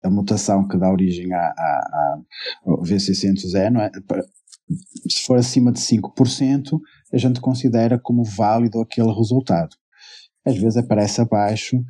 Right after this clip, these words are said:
ah, então assim, são métricas importantes para considerar se aquele resultado,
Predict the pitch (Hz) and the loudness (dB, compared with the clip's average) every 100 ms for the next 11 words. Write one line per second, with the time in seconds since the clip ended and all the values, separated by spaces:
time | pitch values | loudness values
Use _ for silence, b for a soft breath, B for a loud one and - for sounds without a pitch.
0 | B B B - 95 104 101 98 - 104 | B B B -6 -2 2 2 2 0 -4
1 | 104 113 117 110 98 135 135 131 131 135 | 0 0 2 0 0 0 2 2 2 0
2 | 135 131 139 139 147 139 127 127 123 135 | 0 0 2 2 0 0 2 2 2 -2
3 | - - 127 123 123 139 135 139 131 110 | -2 -2 0 0 0 -2 2 0 2 2
4 | 98 98 98 - 110 - 117 101 101 98 | 2 2 -2 -6 -6 0 0 2 -2 2
5 | 101 98 92 85 - | 2 2 2 2 0